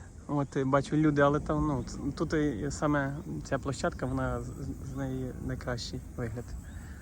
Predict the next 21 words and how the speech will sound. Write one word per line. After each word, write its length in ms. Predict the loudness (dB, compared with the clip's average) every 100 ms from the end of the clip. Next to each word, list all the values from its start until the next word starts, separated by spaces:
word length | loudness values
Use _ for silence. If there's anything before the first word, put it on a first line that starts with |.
| -12 -12 -12 -12 -12 -10 -4
Панорамний 520 | -2 0 0 0 -4
такий. 300 | -6 -8 -10 -10 -18 -16 -16 -16 -16 -14 -14 -14 -12 -12 -12 -12 -14 -14 -14 -14 -12 -12 -12 -12 -2
Там, 400 | 0 2 0 -2 -4 -8 -10 -10 -10 -8
ну, 220 | 0 0 0 0
просто 320 | 2 2 2
дивишся 520 | 2 4 4 4 2
і 160 | 2 2
хочеться 460 | 2 2 0 -2 0
дивитися, 480 | 2 2 0 -2
і 80 | -2
дивитися, 380 | 0 -2 -2 -4
і 40 |
дивитися. 380 | -2 -2 -2 -2 0
Ну, 200 | 0 0
от 240 | -4 -2
я 100 | 0
розумію, 340 | 2 2 2
знаєте, 280 | 4 4 4
через, 360 | 6 8 8 4 -10 -10 -12 -12 -14 -14
через, 440 | 8 12 12 10 10
е, 200 | 8